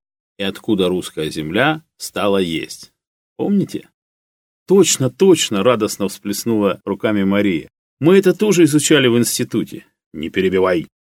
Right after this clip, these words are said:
шикнул на неё Алексей. «Такое преподавание длилось ещё несколько веков», улыбнулся Ярослав.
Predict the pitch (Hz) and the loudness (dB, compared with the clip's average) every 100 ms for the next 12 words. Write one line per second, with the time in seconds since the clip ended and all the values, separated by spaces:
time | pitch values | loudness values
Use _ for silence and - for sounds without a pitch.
0 | _ - - 85 - 80 80 80 76 - | _ -8 -6 -6 -8 -6 -6 -6 -8 -10
1 | - 76 - _ _ _ _ _ _ _ | -10 -10 -14 _ _ _ _ _ _ _
2 | - 98 - 151 143 127 127 120 117 156 | -10 -8 2 2 2 -2 -2 2 2 4
3 | 156 120 95 123 139 120 107 - 104 120 | 2 0 0 -2 0 -2 -4 -4 -2 -2
4 | - 104 - 98 101 - 107 92 _ _ | -4 -8 -4 -2 -2 -2 -2 -4 _ _
5 | 82 80 82 73 - 73 73 - - - | -8 -8 -6 -10 -10 -10 -10 -12 -14 -16